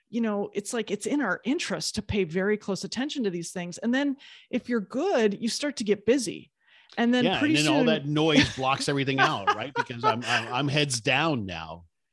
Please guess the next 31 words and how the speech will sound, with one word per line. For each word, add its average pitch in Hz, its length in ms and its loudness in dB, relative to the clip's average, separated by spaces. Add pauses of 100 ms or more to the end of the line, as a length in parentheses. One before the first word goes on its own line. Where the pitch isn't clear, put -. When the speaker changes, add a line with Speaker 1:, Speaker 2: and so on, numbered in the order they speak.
(140)
Speaker 1:
That's 269 260 4
exactly 202 800 4
right. 196 500 2
So 233 340 2
you're 208 220 0
head 254 320 0
up 214 400 2
when 208 160 -2
you're 202 100 -2
getting 208 300 -2
started 185 720 -2
or 180 100 -4
you're 175 100 -6
trying 196 300 -6
to 180 80 -4
launch 185 340 -6
something 185 320 -6
new, 233 260 0
and 208 140 0
then 226 100 4
you 220 80 4
get 180 160 2
head 180 260 -2
down 247 340 2
because 202 260 0
of 196 80 0
the 196 80 0
curse - 320 -4
of 175 80 -8
success. - 640 -6
Like, 185 240 -4